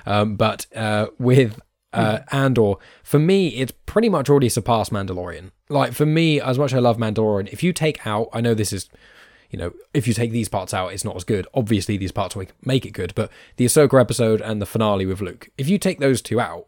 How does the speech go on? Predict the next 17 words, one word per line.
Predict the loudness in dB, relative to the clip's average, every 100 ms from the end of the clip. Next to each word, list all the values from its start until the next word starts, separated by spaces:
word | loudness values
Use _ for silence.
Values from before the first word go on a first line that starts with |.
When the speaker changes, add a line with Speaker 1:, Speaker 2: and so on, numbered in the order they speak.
| -20 _ _ _
Speaker 1:
I | -2
do | 2 4
still | 4
really | 2 2
enjoy | 0 2 2
The |
Mandalorian. | 2 2 4 4 2 -2 -6
I, | -2 0
I | 2
liked | 2 2 0 -10
it. | -14 -18 _ _
I | -2
thought | -2 2
series | 4 6
one | 4
was | 2 2
good. | 4 4 2